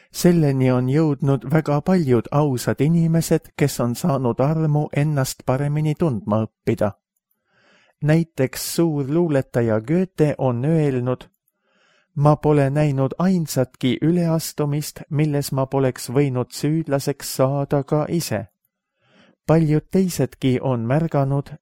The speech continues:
et kusagil sügaval nende sisemuses peituvad niisugused õudused, millest ei julge rääkida kõige lähematele sõpradelegi. Seal, kõige sügavamal südames, hoolikalt varjatud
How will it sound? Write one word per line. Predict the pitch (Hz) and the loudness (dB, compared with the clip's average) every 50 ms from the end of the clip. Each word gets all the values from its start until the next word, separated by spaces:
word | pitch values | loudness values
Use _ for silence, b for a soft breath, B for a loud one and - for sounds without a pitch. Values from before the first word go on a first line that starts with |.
| - | -2
et | 151 143 - - - | 0 0 0 -2 -4
kusagil | - 160 160 - 147 123 117 - - 127 117 117 | -4 -4 -2 0 0 -2 0 0 0 -2 -2 -2
sügaval | 113 - - 180 185 - 160 147 127 113 131 131 127 | -4 -4 -2 -2 -2 0 0 -2 0 0 0 0 0
nende | 120 131 135 127 120 123 117 | 0 -2 -2 -2 0 -2 -2
sisemuses | - - 175 165 - 156 135 120 120 127 127 - 123 113 - - | 0 0 -2 -2 -2 -2 -2 -2 -4 -4 -4 -2 -4 -4 -4 -2
peituvad | - 156 147 135 - _ - 131 123 113 117 117 - - | 0 0 0 0 -2 _ -4 -2 0 2 0 0 -2 -4
niisugused | - 147 170 180 175 156 - - 131 - - 120 117 117 104 101 - | -2 0 0 2 0 0 -2 -4 -4 -2 -2 -2 0 0 -2 0 0
õudused, | 147 185 180 165 165 - 160 156 - 160 156 - - b b b b b b b b | 0 0 0 -2 -2 -2 -2 -2 0 -2 -2 -2 -6 b b b b b b b b
millest | 143 156 151 139 135 131 - - | 0 2 2 2 0 -2 -2 -2
ei | 131 127 127 123 | 0 0 0 2
julge | 147 156 147 135 123 - 123 123 | 0 0 0 0 0 0 0 0
rääkida | 131 151 160 160 151 _ - - 147 - 147 139 139 | 2 2 0 0 -2 _ -4 -4 -2 0 0 0 0
kõige | - 147 147 135 - 123 120 127 | 0 0 0 0 0 0 0 0
lähematele | 156 156 170 156 143 147 151 - - 156 147 151 | 0 0 0 -2 -2 -4 -4 -4 -2 -2 -2 -2
sõpradelegi. | 147 - 175 - _ - 110 107 104 - 107 101 98 98 - - 104 104 104 _ _ _ _ _ _ _ _ _ _ _ _ _ _ _ _ _ _ | -2 -2 -4 -4 _ -6 -6 -6 -4 -4 -2 -2 -2 -4 -4 -6 -8 -8 -8 _ _ _ _ _ _ _ _ _ _ _ _ _ _ _ _ _ _
Seal, | - - - 165 170 170 156 151 147 135 135 131 _ _ _ - | -8 -2 2 2 4 4 2 0 -2 -2 -4 -8 _ _ _ 2
kõige | 165 151 143 131 - 123 113 | 4 4 4 4 2 0 0
sügavamal | - - 185 - 170 151 131 107 120 117 110 110 107 107 | 0 -2 -4 -2 -2 -2 0 0 0 0 0 0 0 0
südames, | 104 - 175 170 - 165 143 131 123 127 131 - - - - _ _ - | 0 0 -2 0 0 0 0 0 -2 -2 -4 -4 -6 -12 -16 _ _ -2
hoolikalt | 143 160 180 170 143 143 - - 135 120 113 - - | 0 0 2 2 0 -2 -2 0 0 0 0 0 -2
varjatud | 131 151 156 151 135 117 107 - - 104 | -2 -2 0 0 -2 -2 -2 -2 -4 -4